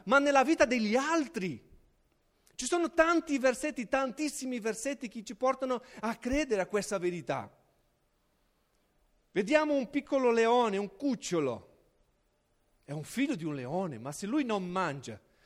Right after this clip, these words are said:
non è a fianco il suo papà, lui sarà mangiato dagli altri. Sarà una preda.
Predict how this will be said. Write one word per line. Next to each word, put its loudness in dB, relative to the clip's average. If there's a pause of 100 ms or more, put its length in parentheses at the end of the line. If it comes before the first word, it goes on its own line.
non 2
è 2
a -2
fianco 2
il -2
suo 0
papà, 0 (260)
lui 8
sarà 0
mangiato 0
dagli -2
altri. -4 (2250)
Sarà -6
una -2
preda. -4